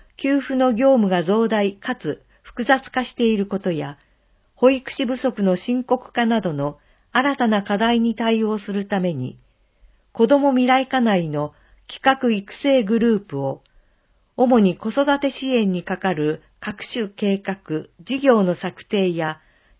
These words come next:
企画立案を担う企画グループと、主に保育施設などの入園や認定、給付などの業務を担う保育グループに再編し、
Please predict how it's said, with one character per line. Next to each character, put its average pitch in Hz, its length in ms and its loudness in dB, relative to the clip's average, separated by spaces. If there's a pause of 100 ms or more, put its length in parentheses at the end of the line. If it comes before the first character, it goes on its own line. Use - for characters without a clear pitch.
企 285 300 -2
画 262 60 0
立 214 340 -2
案 254 240 0
を 240 80 2
担 220 340 2
う 143 320 -4
企 - 160 -14
画 262 280 -2
グ 233 140 0
ル 208 180 4
ー 180 40 -6
プ - 120 -20
と、 123 260 -10 (1000)
主 226 260 4
に 151 260 -6 (380)
保 262 140 4
育 285 240 0
施 285 160 -8
設 269 280 -4
な 202 160 2
ど 185 120 2
の 160 140 -2
入 226 320 2
園 226 240 2
や 202 340 0
認 226 280 2
定、 190 420 0 (340)
給 277 260 2
付 262 160 -4
な 254 160 2
ど 208 100 2
の 175 140 0
業 269 260 4
務 214 200 4
を 175 80 4
担 165 360 -2
う 135 200 -6 (380)
保 262 180 4
育 277 240 -2
グ 247 140 0
ル 254 180 0
ー - 60 -6
プ 180 100 -4
に 160 120 -6
再 196 260 -2
編 175 280 -6
し、 - 340 -12